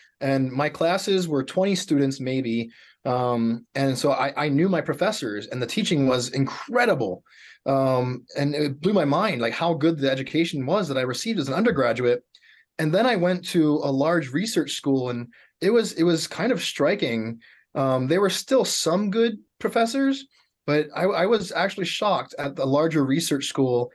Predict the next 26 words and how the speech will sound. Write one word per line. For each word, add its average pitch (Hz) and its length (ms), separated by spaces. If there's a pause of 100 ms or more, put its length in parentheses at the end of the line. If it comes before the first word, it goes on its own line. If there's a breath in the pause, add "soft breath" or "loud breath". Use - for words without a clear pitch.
(220 soft breath)
how 170 200
many 196 240
really 151 380
bad 131 420
professors 131 540
there 113 200
are. 90 280 (500 soft breath)
Um, 127 380
they, 139 120
they 139 200
just 175 240
don't 165 220
spend 139 320
any 175 240
time 117 480
at 117 160
all, 127 360
or 117 120
barely 156 340
any 120 140
time, 113 500 (240 loud breath)
on 143 140
developing 147 580
their 120 140
course 190 280
materials, 175 880